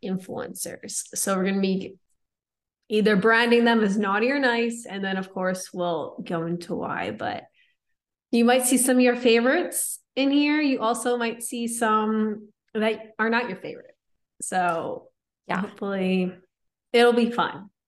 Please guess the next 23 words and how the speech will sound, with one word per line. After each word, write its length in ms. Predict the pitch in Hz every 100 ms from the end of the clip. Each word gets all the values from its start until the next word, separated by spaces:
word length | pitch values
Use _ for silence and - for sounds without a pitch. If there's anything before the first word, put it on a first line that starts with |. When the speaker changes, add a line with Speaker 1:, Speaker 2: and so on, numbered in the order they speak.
| _
Speaker 1:
for 140 | - 180
everyone. 540 | 175 - 101 73 - _ - - - -
Speaker 2:
Fun 280 | 254 247 262
for 100 | 269
the 80 | 247
whole 160 | 220
family, 600 | 214 214 190 165 156 156
although 520 | 160 165 165 160 160 165
maybe 240 | 190 180 170
not. 360 | 147 147 151 - _ _ -
It 60 |
Speaker 1:
Not 200 | 214 226
Speaker 2:
could 80 | 254
Speaker 1:
the 60 | 254
Speaker 2:
get 60 |
Speaker 1:
people 160 | 240 240
we're 120 | 214
talking 400 | 185 170 - 180
about, 280 | 165 110 107
<laughs> 20 |
potentially. 960 | - 220 233 190 - - 285 269 370 -
Speaker 2:
That's 200 | 202 185
true. 360 | - 156 147